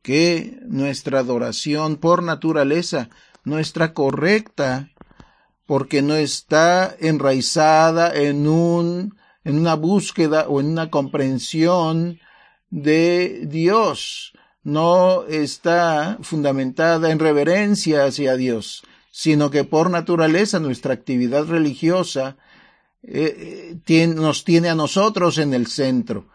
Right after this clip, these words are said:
Tenemos satisfacción personal,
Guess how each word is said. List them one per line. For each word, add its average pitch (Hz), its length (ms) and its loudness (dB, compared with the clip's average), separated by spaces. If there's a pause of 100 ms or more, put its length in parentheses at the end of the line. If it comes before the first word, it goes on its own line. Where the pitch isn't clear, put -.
(260)
Tenemos 151 520 0
satisfacción 170 1400 0 (200)
personal, 160 920 0